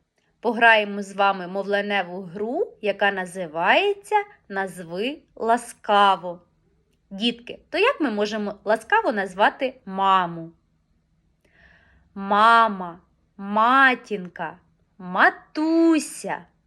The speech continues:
матусенька, ненька. Дітки, давайте разом з вами спробуємо скласти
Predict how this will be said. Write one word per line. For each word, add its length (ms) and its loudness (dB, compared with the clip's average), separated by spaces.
матусенька, 1600 -2
ненька. 1200 0
Дітки, 360 -6
давайте 320 2
разом 340 -2
з 80 -12
вами 340 0
спробуємо 840 -6
скласти 840 0